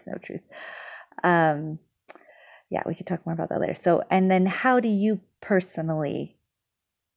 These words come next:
look for truth? What do you depend on personally to help you know what truth is? Um, and then the third question is, what of these sources that you've just listed or thought of or whatever, what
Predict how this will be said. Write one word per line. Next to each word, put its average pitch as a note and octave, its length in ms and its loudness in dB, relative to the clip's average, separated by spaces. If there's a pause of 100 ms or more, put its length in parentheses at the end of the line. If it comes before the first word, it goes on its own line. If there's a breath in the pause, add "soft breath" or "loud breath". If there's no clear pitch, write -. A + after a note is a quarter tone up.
(120)
look D#3 240 -6
for D3 120 -4
truth? - 320 -10
What F#3+ 260 2
do A3 60 0
you A3+ 120 2
depend F#3+ 680 0
on C#3+ 300 0 (100)
personally D3 800 -6 (520 soft breath)
to - 80 -6
help D#3+ 340 -6
you - 100 -6
know - 220 -4
what - 260 -8
truth - 300 -12 (120)
is? - 180 -8 (920 loud breath)
Um, D3 440 -4 (140)
and F3 160 0
then E3+ 140 0
the E3 140 -6
third A3 180 0
question E3+ 380 -2
is, D#3+ 200 -2 (180)
what G3+ 600 4 (140)
of F3+ 160 0
these E3+ 200 4 (180)
sources A#3 600 0
that D3 160 0
you've D#3+ 240 0
just - 440 -10
listed D#3+ 380 -2
or D3 220 -2
thought D3 220 0
of D3+ 120 -2
or D3+ 100 -2
whatever, D3 540 0 (800 loud breath)
what F#3+ 540 2